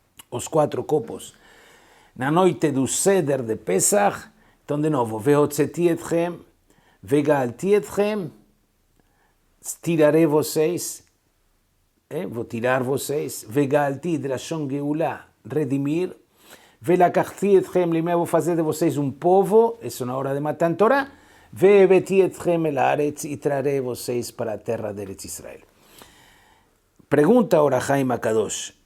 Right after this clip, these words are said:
que Lichorá, Hashem fez aqui uma promessa, pois o Pasuk sete, seis começa com Lachen,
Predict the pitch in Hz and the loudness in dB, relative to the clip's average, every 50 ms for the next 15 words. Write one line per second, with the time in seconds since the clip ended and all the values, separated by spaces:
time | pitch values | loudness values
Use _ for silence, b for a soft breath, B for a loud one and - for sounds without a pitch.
0 | - _ - 147 143 139 135 - 139 139 156 156 135 - - _ _ _ b b | -14 _ -4 -2 -2 -2 -2 0 0 0 0 -2 -2 -6 -12 _ _ _ b b
1 | b b b b b b b - 147 135 - - 156 160 160 147 - - - 156 | b b b b b b b -6 -6 -6 -4 -4 -4 -4 -4 -4 -6 -6 -6 -4
2 | 147 120 135 123 - 147 143 139 139 135 127 131 135 131 127 113 - - - - | -4 -4 -6 -8 -6 -8 -6 -6 -6 -6 -6 -8 -8 -8 -8 -10 -10 -12 -16 -20
3 | - _ _ _ _ _ _ _ - - 131 123 113 127 - 120 117 - - 165 | -20 _ _ _ _ _ _ _ -12 -8 -8 -6 -6 -6 -6 -6 -6 -4 -4 -6
4 | - - - - - - - - _ _ _ - - - - - - - - - | -6 -6 -10 -20 -20 -20 -20 -20 _ _ _ -20 -20 -20 -20 -20 -20 -20 -20 -16
5 | - - - - - - 202 190 135 - - - - - - - - 170 147 120 | -14 -12 -10 -8 -4 -4 -4 -4 -4 -6 -12 -20 -16 -12 -8 -2 0 0 0 0
6 | - - - 120 127 139 127 - - 120 - 127 117 117 117 110 110 110 - - | -4 -6 -8 -8 -6 -6 -8 -8 -8 -8 -8 -8 -8 -6 -6 -6 -8 -8 -6 -6
7 | 147 139 113 95 82 | -4 -4 -4 -6 -10